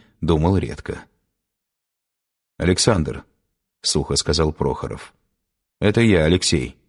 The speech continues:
бывший муж. По просьбе Антонины я поставил твою «семёрку» у тебя во дворе, так что не удивляйся её явлению. Кстати, она в хорошем состоянии». «Кто в хорошем состоянии?»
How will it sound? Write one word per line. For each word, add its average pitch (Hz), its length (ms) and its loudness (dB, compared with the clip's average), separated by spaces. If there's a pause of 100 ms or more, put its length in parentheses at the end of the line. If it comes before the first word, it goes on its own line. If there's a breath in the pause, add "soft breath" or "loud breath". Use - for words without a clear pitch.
(240)
бывший 95 380 2
муж. - 320 -2 (920)
По 87 120 2
просьбе 120 360 2
Антонины 120 440 4
я 107 180 6
поставил 104 500 4
твою 101 240 4
«семёрку» 101 460 2
у 92 60 4
тебя 92 240 4
во 90 100 4
дворе, 92 420 2 (560)
так 107 180 0
что - 160 2
не 110 120 4
удивляйся 110 600 4
её 82 240 4
явлению. 71 640 0 (580)
Кстати, - 340 0
она 117 180 4
в - 40 -4
хорошем 90 380 2
состоянии». 65 680 -2 (1300)
«Кто 104 300 2
в - 40 -4
хорошем 78 360 -2
состоянии?» 73 680 -2